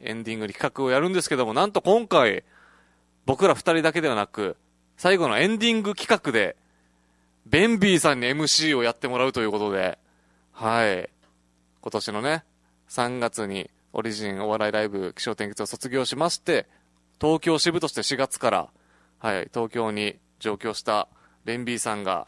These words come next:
エムシーを務めてくれるということなので、もう非常に心強いことになっております。ぜひね、皆さん久しぶりのベンビーさんにも会えるし、えー、なかなか東京でオリジンのライブ見に行けないぞ。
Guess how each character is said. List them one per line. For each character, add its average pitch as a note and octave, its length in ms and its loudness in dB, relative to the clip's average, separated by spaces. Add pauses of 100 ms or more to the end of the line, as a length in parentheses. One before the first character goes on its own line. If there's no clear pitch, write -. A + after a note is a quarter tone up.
(160)
エ D3 120 0
ム F#3+ 160 0
シ G3+ 220 2
ー F#3 80 4
を - 80 -2 (300)
務 - 260 -6
め A#2 40 -4
て A#2+ 100 -8
く A2+ 80 -6
れ G2 60 -4
る F#2+ 60 -10
と - 80 -10
い - 20 -6
う - 40 -8
こ F#2+ 80 -4
と F2+ 80 -8
な F2+ 60 -6
の F2+ 100 -8
で、 F2+ 180 -10 (440)
も G2+ 60 -18
う - 20 -12
非 G#2+ 80 -10
常 G#2 100 -6
に G2 80 -6
心 A2+ 320 -8
強 G#2+ 260 -6
い - 160 -10 (500)
こ - 100 -20
と G2 100 -14
に C3 60 -16
な G2+ 60 -18
っ - 20 -20
て - 120 -20
お - 40 -20
り - 60 -20
ま - 120 -18
す。 - 360 -12 (680)
ぜ G2+ 160 -14
ひ G#2 80 -16
ね、 F#2+ 160 -8
皆 G2 200 -8
さ F#2+ 160 -8
ん F#2 60 -12
久 - 160 -12
し G#2+ 120 -10
ぶ G#2 120 -6
り G2 60 -4
の G2+ 140 -4
ベ G2+ 140 -4
ン G#2 100 -10
ビ G2 120 -6
ー - 40 -8
さ F#2+ 120 -6
ん F#2+ 60 -10
に F#2+ 60 -10
も F#2 120 -6
会 G#2+ 100 0
え - 20 -2
る C#3+ 80 -4
し、 C3+ 240 -2 (600)
え F#2+ 760 -2 (280)
ー、 - 40 -6
な A#2+ 100 0
か C3 80 -2
な C3 100 -2
か C3 140 0
東 D#3+ 200 2
京 D#3+ 240 2
で C#3+ 240 2 (100)
オ D3+ 120 -2
リ E3 120 4
ジ D#3 140 0
ン B2+ 100 -4
の A2 160 2
ラ A#2+ 120 4
イ C#3+ 40 4
ブ C3 120 0
見 D3+ 100 -2
に G3 80 2
行 E3+ 100 0
け G3 100 4
な G#3 100 6
い G3+ 80 4
ぞ。 C3+ 260 2